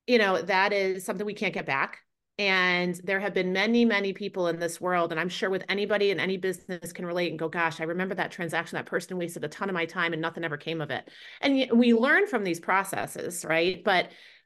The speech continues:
there's, there's so much time wasted with people that are tire kickers. And I think people can say that in multiple businesses. So I would love to be able to know, "This person is gonna come through, this person is not." That would be a great thing. I think we'd all be,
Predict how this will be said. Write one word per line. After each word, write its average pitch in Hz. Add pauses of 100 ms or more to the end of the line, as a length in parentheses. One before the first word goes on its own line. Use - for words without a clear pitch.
(360)
there's, 208 (580)
there's 180
so 226
much 240
time 196
wasted 214 (240)
with 196
people 208
that 180
are 175
tire 175
kickers. 156
And 156
I 156
think 175
people 180
can 175
say 170
that 165
in 170
multiple 190
businesses. 160
So -
I 180
would 185
love 208
to 254
be 214
able 190
to 190
know, 160 (640)
"This 226
person 247
is 247
gonna 269
come 240
through, 190 (260)
this 240
person 233
is 214
not." 180
That 175
would 202
be 202
a 196
great 202
thing. 202
I 185
think 214
we'd 208
all 208
be, 196